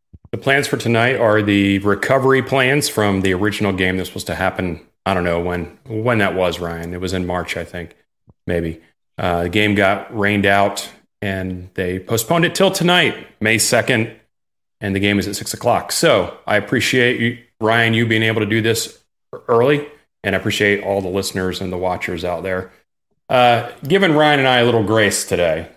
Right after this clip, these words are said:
because we need to go, or at least I need to go cheer, uh, cheer on the Noles. Ryan will not be there tonight.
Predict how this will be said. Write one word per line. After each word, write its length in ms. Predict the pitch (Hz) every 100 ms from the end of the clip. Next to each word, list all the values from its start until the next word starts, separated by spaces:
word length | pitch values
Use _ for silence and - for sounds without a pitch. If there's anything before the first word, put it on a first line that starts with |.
| -
because 240 | - 98
we 60 | 101
need 140 | 101
to 60 | 98
go, 420 | 95 92 92 - _ -
or 40 |
at 40 |
least 160 | 95 92
I 60 | 110
need 100 | 95
to 40 |
go 300 | 98 92 87
cheer, 320 | - - 156 -
uh, 140 | 110
cheer 260 | 104 143 127
on 100 | 117
the 60 | 107
Noles. 340 | 104 92 - - _
Ryan 360 | 113 143 175 147
will 120 | 110
not 240 | 123 165
be 120 | 113
there 140 | 98 90
tonight. 420 | 87 87 92 -